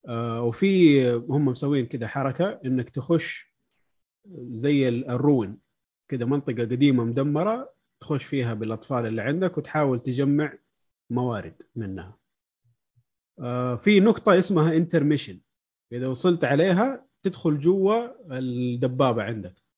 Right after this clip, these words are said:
طبعًا الدبابة كبيرة، غرف، وفي، آه، مطبخ، وفي محل حق زراعة، وفي محل حق نوم، محل حق، آه، تعمل أبجريد لنفس ال-، التانك اللي عندك.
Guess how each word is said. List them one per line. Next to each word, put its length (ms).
طبعًا 180
الدبابة 460
كبيرة، 480
غرف، 640
وفي، 600
آه، 240
مطبخ، 720
وفي 180
محل 280
حق 160
زراعة، 760
وفي 160
محل 220
حق 140
نوم، 760
محل 320
حق، 200
آه، 680
تعمل 420
أبجريد 500
لنفس 400
ال-، 300
التانك 760
اللي 160
عندك. 460